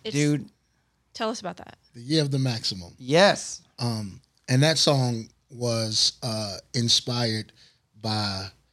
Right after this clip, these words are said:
Speaker 3: our founding pastor, Doctor Jerry Savelle. Um, and he gave that word, uh, to us. Um, and at the top of the year in January, um, I just started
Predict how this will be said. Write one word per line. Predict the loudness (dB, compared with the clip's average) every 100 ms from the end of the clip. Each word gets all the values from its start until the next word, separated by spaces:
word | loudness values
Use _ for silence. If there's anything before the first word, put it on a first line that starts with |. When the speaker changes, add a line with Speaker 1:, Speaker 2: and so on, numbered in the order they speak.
| _ _ -12
Speaker 3:
our | -10
founding | -6 -4 -4 -6
pastor, | -8 -8 -8 -10 -12
Doctor | -12 -12 -12 -14 -10
Jerry | -8 -6
Savelle. | -6 -4 -2 0 0 -4 _ _ _ _ _
Um, | -4 -2 -2 -4 -8 -14 -4
and | -2 0
he | 0
gave | 2 2 4 2 0
that | -4 -4
word, | -4 -4 -4 -8 _ -10
uh, | -8 -10 -8
to | -4 -2
us. | 0 0 0 -4 -16 _ _ _ _ _
Um, | -4 -2 -2 -6 -8 -12 -16 -2
and | 0
at | 0
the | 0
top | 0 0 2
of |
the | 0
year | 2 2 2 -2
in | -6 -4
January, | -2 0 0 -2 -4 -8 -12 _ _ _ _ _ -6
um, | -4 -4 -6 -2
I | 0
just | 2
started | 2 0 -2 -6